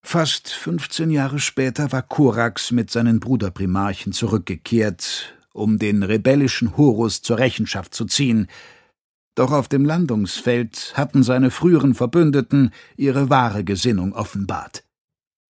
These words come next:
Die Verräter hatten sich gegen die Iron Hands, die Salamanders und Korax Raven Guard gewandt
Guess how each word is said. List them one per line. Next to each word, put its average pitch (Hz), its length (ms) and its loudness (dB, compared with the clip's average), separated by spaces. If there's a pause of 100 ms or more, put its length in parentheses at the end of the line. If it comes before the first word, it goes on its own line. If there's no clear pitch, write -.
(300)
Die 113 80 0
Verräter 160 560 6
hatten 165 260 2
sich 147 240 -2
gegen 156 300 6
die 139 100 2
Iron 139 380 2
Hands, 170 480 0
die 123 120 -2
Salamanders 147 960 2
und 139 360 -4
Korax 135 580 2
Raven 131 360 2
Guard 104 400 -4
gewandt 127 500 2